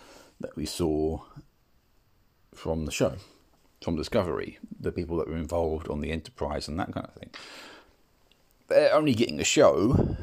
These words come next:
because people loved them in Discovery. So, it kind of,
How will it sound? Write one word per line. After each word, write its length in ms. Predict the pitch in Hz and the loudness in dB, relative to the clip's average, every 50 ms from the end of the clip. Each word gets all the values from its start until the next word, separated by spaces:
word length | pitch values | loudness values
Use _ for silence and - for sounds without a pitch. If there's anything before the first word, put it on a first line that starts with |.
| - 104 - | -4 -4 -2
because 180 | - 113 95 - | 0 0 0 0
people 340 | - - 104 - - 92 | 0 -2 0 0 0 0
loved 380 | 95 92 90 95 92 - - - | 2 2 2 2 0 0 -2 -2
them 120 | 90 87 | -2 0
in 100 | 85 82 | 0 0
Discovery. 600 | 80 - - - 165 175 - - - - - - - - - - - - - - - - - - - _ _ _ _ _ _ _ _ _ _ _ _ - - - _ _ _ _ _ _ _ _ | -2 -2 0 2 2 2 2 0 -8 -8 -12 -18 -20 -20 -20 -20 -20 -20 -20 -20 -20 -20 -20 -20 -20 _ _ _ _ _ _ _ _ _ _ _ _ -20 -20 -20 _ _ _ _ _ _ _ _
So, 500 | - - - 92 90 87 85 82 82 82 - - - - - _ _ _ _ _ _ - - - _ _ _ _ _ _ _ - - _ _ _ _ - | -6 0 4 4 4 4 4 2 0 -4 -6 -10 -18 -20 -20 _ _ _ _ _ _ -20 -20 -20 _ _ _ _ _ _ _ -20 -20 _ _ _ _ -10
it 160 | 120 - - | -8 -6 -2
kind 160 | 120 110 107 | -2 0 2
of, 280 | 101 92 87 - - | 2 0 -2 -4 -10